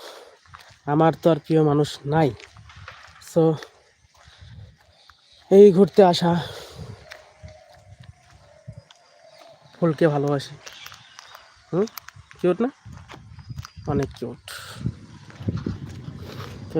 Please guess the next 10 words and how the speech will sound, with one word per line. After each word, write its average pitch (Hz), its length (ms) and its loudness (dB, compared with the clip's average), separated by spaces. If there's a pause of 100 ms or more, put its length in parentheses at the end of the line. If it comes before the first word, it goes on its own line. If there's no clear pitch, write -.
(120)
যারা 165 200 6 (1040)
ফুলকে 180 400 4
ভালোবাসেন, 180 480 6 (1300)
তারা 160 240 6
অবশ্যই 180 420 4 (920)
আমার 156 260 2
চ্যানেলটা 151 320 2 (600)
লাইক 156 160 0 (100)
করবেন 165 260 2 (100)
এবং 156 120 2